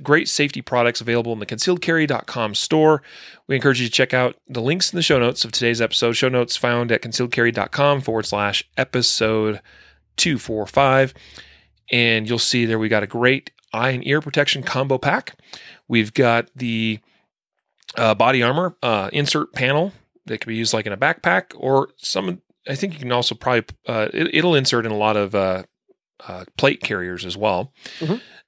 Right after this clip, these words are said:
Speaker 1: And, uh, and then also we've got the, uh, what am I missing, Jacob? Uh, the, uh,
Speaker 2: Trauma
Speaker 1: N C,
Speaker 2: kit.
Speaker 1: N C Star Trauma Kit. Very, very reasonably priced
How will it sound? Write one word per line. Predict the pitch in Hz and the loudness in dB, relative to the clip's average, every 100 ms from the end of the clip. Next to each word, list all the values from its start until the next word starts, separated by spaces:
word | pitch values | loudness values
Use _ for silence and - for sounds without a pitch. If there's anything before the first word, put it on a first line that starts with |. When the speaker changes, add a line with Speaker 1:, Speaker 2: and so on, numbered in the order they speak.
| - | -4
Speaker 1:
And, | 110 113 113 113 113 | 0 2 2 2 2
uh, | 110 110 110 | 4 4 2
and | 120 | 0
then | 117 | 0
also | 117 117 123 | 0 0 -2
we've | 117 - | -2 0
got | 113 110 - | 0 0 -4
the, | 110 110 107 | -6 -2 0
uh, | 104 | -2
what | 110 | -4
am | |
I | 101 | -6
missing, | 95 - 95 | -6 -8 -10
Jacob? | 95 92 90 - - | -10 -10 -10 -14 -12
Uh, | 104 98 98 | -8 -6 -6
the, | 95 101 98 98 98 95 | -8 -8 -8 -8 -8 -6
uh, | 95 95 92 - - | -6 -6 -10 -16 -4
Speaker 2:
Trauma | - 202 160 | 2 4 2
Speaker 1:
N | |
C, | 147 | 0
Speaker 2:
kit. | 135 | -2
Speaker 1:
N | 143 | -2
C | - 147 | -2 -2
Star | 135 - 131 127 | 0 2 4 4
Trauma | 123 139 127 | 0 -4 -4
Kit. | - 95 - - - - - - | -6 -8 -10 -16 -20 -20 -20 -16
Very, | 117 139 143 143 | 2 4 6 4
very | 135 127 | 4 4
reasonably | 120 117 117 | 2 -2 -4
priced | 107 117 113 107 - | -4 0 0 0 -4